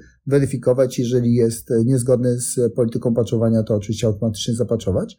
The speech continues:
ale to nam nie rozwiązuje problemu, gdzie my przed do-, udostępnieniem zasobów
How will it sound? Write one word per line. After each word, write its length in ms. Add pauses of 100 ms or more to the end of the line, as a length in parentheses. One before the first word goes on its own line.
ale 520
to 180
nam 340
nie 140
rozwiązuje 400
problemu, 580
gdzie 300
my 380 (400)
przed 400
do-, 340
udostępnieniem 640
zasobów 420